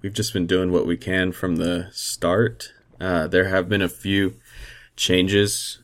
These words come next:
Um, at my facility, we like to use a protocol, uh, that's been around since, like, the seventies, actually. I think it started around Vietnam.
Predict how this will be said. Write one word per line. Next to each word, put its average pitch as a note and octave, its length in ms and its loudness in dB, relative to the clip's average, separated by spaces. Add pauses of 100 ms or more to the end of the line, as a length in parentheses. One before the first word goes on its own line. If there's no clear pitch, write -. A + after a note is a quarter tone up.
(120)
Um, F2 480 -2 (880)
at G2 160 6
my F#2+ 160 6
facility, A2+ 880 4
we G2+ 160 -2
like G#2+ 260 2
to - 120 -2
use F#2+ 720 -2
a E2+ 200 2
protocol, F#2+ 920 -2 (880)
uh, D2+ 180 -8
that's F2+ 220 -2
been G2 160 0
around F2 360 2
since, - 640 -4 (180)
like, - 200 -10
the - 100 -4
seventies, F2+ 640 -6
actually. - 420 -6
I - 40 -2
think D#3 220 -6
it - 120 -4
started G#2+ 520 2
around F#2 400 -2
Vietnam. F#2+ 960 0